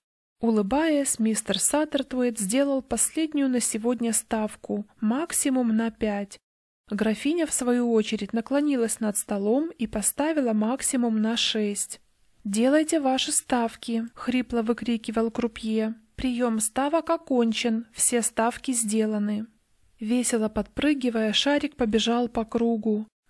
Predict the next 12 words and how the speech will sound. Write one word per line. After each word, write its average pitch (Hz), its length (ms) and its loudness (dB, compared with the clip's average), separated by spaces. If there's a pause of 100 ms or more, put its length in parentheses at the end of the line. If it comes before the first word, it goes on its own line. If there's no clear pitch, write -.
«Каждый 214 420 2
из 202 120 -2
нас 247 420 0
играет 262 500 0
сейчас 285 460 0
в - 80 -8
свою 269 460 2
игру», 226 580 0
мелькнуло 226 580 2
у - 120 0
мистера 220 460 0
Саттертуэйта. 208 1000 -4